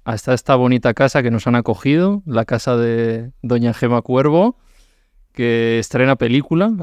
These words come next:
a sus ochenta y siete años. Ahí sigue la mujer, dando guerra. Eh, <laughs> tenemos al lado la directora, con el, luego nos va a contar un poco de la película, pero lo que le he dicho a Gema,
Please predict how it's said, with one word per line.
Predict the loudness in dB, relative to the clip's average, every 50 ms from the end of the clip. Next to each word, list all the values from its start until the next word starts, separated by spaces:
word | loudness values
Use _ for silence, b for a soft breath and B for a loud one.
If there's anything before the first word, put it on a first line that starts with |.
| -10 _ _
a | -6 -6
sus | -4 -4 -4 -2
ochenta | -4 -4 -2 -2 -2 -2 -2 -2
y | -4 -2
siete | -2 -2 -2 0 0 0
años. | 0 0 0 -2 -2 -4 -6 -10 -18 _ _ _ _
Ahí | -4 -2 -2
sigue | -2 -2 -2 -2 0 0 -2 -2 -6 _ _ _ _
la | -4 -2 0
mujer, | 0 -2 0 0 0 0 0 -4 _ _ _ _ -20 _ -20 -18 _
dando | -2 0 2 2 2 2
guerra. | 2 2 2 0 -2 -2 -4 -6 _ -20 -20 _ _ _ -8 -2
Eh, | 0 0 2 0 0 -4 -8 -12 -12 -12 -12 -12 -10 -2 0
<laughs> | 0 0 0 -2 -4 -6 -8 -12 _ _ _
tenemos | 0 0 2 2 2 2 2 0
al | 0 2
lado | 2 2 2 2 0 -2
la | -2 -2
directora, | 0 0 -2 -4 -2 0 0 2 2 0 -2 -6 _
con | -6 -2 0 0 2
el, | 2 0 0 -2 -2 -4 -6 -10 _ _ _ _ _ _ -20 -20 -20 -20 -10 -4
luego | 0 2 4 4
nos | 4 4 4
va | 2
a | 2
contar | 2 0 0 0 0 0
un | 0
poco | 0 0 0 0 0
de | 0
la | 0
película, | 0 0 -2 0 0 -2 0 0 2 2 2
pero | 2 0 0 0 0 -2
lo | -2 -4 -2
que | 0 0
le | 0
he | 0
dicho | 0 0 -2 -4
a | -2
Gema, | -2 -2 -2 -2 -2 -6